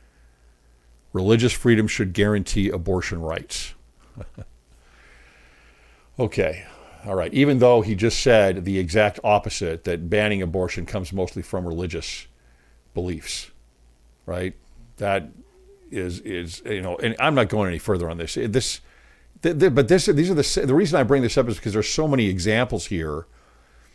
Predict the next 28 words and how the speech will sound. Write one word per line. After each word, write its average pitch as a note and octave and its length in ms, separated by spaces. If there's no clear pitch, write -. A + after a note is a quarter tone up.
Uh, G#2 200
oh, B2 120
let C#3+ 100
me D3+ 80
do B2 140
one G#2 240
more F#2 180
here, D#2 160
because F2+ 380
here C#3+ 100
we're C3 120
gonna G2 180
get F#2+ 340
men, E2+ 460
right? F#2 220
Men A#2+ 600
make A2+ 240
laws G2+ 380
banning A2 340
abortion, G2 500
but F#2 160
bear G2 240
almost F2+ 400
no F2 140
cost. - 500
This C3 180
is B2+ 140
ridiculous. F2+ 1080